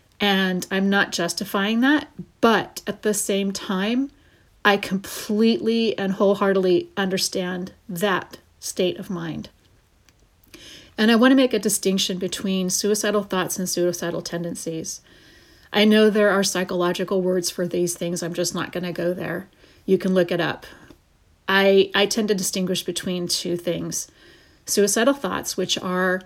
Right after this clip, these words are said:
"Gee, why am I here? Could I just please leave this planet now?" Those are suicidal thoughts.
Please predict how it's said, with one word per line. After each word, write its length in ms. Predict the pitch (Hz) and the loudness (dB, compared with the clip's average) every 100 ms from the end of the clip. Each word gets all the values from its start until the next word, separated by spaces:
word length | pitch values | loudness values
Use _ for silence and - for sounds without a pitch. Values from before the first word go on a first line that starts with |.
| - _ - - _ | -12 _ -20 -20 _
"Gee, 260 | - 220 202 | 0 2 2
why 220 | 180 196 | 2 2
am 100 | 233 | 4
I 60 | 269 | 4
here? 400 | 247 208 202 196 _ _ | 4 2 2 -2 _ _
Could 140 | - 190 | -2 0
I 40 | |
just 220 | 180 196 | 0 -2
please 340 | - 190 190 180 | -2 -2 -2 -2
leave 160 | 180 | -2
this 140 | 180 175 | -2 -6
planet 320 | - - - | -6 -8 -8
now?" 320 | - - - - _ _ _ _ _ _ _ _ _ _ _ _ | -10 -10 -12 -16 _ _ _ _ _ _ _ _ _ _ _ _
Those 180 | 190 185 | 2 2
are 60 | |
suicidal 480 | - 185 185 185 175 | 0 -2 -2 -2 -4
thoughts. 540 | 160 - - - - | -4 -8 -8 -6 -6